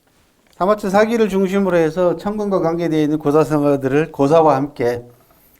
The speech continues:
제가 소개를 해드리고, 어, 세태와 민심에 관한 명언 몇 구로 넘어가도록 하겠습니다. <clears throat> 어,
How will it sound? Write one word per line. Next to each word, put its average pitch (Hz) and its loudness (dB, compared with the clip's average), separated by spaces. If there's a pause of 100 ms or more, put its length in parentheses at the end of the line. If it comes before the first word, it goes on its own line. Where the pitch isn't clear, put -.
(100)
제가 117 -10
소개를 135 -4 (800)
해드리고, 156 0 (100)
어, 98 -16 (520)
세태와 143 2
민심에 135 0
관한 147 0
명언 127 -4
몇 117 -6
구로 123 -10
넘어가도록 113 -6
하겠습니다. - -14
<clears throat> - -16
어, 117 -12